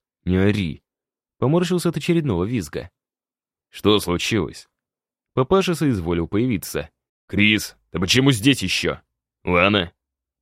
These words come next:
Увидел слёзы на щеках девушки. "Какой же ты..." шипит она. "Какой?" Ледяным тоном задаю вопрос, полностью игнорируя отца. "Мудак!" выдаёт самое страшное ругательство в своём лексиконе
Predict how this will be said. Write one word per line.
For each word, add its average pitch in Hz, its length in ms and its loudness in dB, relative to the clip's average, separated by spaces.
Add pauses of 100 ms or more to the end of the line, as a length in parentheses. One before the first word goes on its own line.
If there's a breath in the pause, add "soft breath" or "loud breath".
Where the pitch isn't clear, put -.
(160)
Увидел 170 360 2
слёзы 143 340 -2
на 151 100 -2
щеках 90 360 -4
девушки. 90 580 -8 (640)
"Какой 214 300 -6
же 196 120 -6
ты..." 170 300 -8 (440)
шипит - 360 -6
она. 95 340 -6 (600)
"Какой?" 101 460 -4 (720)
Ледяным 170 400 2
тоном 175 260 2
задаю 127 320 2
вопрос, 98 480 -4 (100)
полностью 165 420 -2
игнорируя 95 500 -2
отца. - 380 -8 (420)
"Мудак!" 190 580 0 (180)
выдаёт 185 460 0
самое 185 300 0
страшное 139 500 -2
ругательство 95 540 -4
в 85 60 -10
своём 82 200 -2
лексиконе 92 720 -4